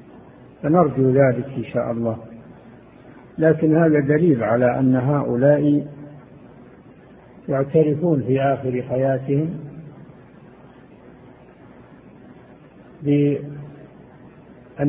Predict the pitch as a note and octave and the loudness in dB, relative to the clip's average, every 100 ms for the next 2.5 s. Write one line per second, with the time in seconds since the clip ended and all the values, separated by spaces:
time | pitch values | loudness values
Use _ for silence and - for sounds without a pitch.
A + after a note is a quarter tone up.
0 | D3 C#3+ D3 C#3+ - D#3 C3 B2+ C3 D3 | 2 4 2 0 2 2 2 0 0 0
1 | C#3 C3+ B2 B2+ - E3+ E3+ E3+ D3+ C3 | 2 0 -2 -6 -4 -2 -2 -4 -2 0
2 | C3+ C#3+ D#3 F3 - | 0 -2 -2 -6 -8